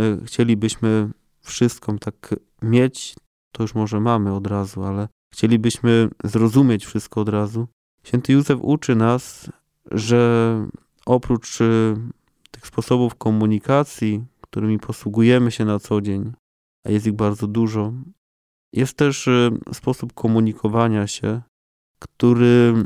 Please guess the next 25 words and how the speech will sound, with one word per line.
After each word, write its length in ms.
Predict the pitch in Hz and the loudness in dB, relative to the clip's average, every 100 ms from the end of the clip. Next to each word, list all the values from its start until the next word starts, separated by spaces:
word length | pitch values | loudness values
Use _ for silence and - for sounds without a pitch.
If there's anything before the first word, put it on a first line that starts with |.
| - - - _ _ _ _ - 220 | -4 -16 -20 _ _ _ _ -14 -2
jest 420 | 117 123 - - | 0 0 -2 -2
jakoś, 560 | 113 - 120 - - | -2 -2 -4 -4 -4
y, 240 | 120 113 107 | 0 2 0
bliski 520 | 98 110 127 - - | 0 -2 -2 -4 -8
ludziom 500 | 113 110 107 107 104 101 - - | -4 -2 0 2 0 -4 -14 -6
prowadzącym 640 | 113 113 107 117 117 110 | -2 0 2 0 0 0
życie 240 | 107 104 107 | -2 -4 -4
duchowe. 540 | 110 - 113 98 101 - _ _ _ | -4 -2 -2 -2 -6 -10 _ _ _
Mianowicie 760 | 101 110 110 120 - 120 120 117 - _ _ - | 2 4 2 0 0 2 4 0 -6 _ _ -6
mówienie 420 | 113 117 135 123 | -2 0 2 0
sercem. 800 | - 110 98 - 98 - - 143 _ _ _ _ _ _ | 0 0 -2 -4 -8 -8 -12 -18 _ _ _ _ _ _
Żeby 520 | 110 120 131 131 123 - | -2 2 4 4 2 -2
zrozumieć 600 | 107 123 120 135 170 139 | -4 2 2 4 2 0
świętego 420 | - 117 110 107 104 | 0 -2 0 0 0
Józefa, 540 | 104 107 104 - 101 - _ _ - | 0 -2 -4 -6 -8 -12 _ _ -6
zrozumieć 720 | 107 123 123 139 156 143 - | 0 2 4 4 4 2 -2
to, 440 | - 131 123 120 - - | 0 2 4 2 -2 -10
co 160 | - 117 | -2 2
on 140 | 117 | 4
do 100 | 123 | 4
nas, 300 | 127 117 - _ | 2 2 -2 _
oczywiście 460 | - - 113 - 117 | -16 -8 -8 -6 -8
w 60 | - | -4
cudzysłowie, 580 | 110 110 - 135 131 | -2 -2 0 0 2
mówi 540 | 110 117 151 120 113 | 4 6 4 4 0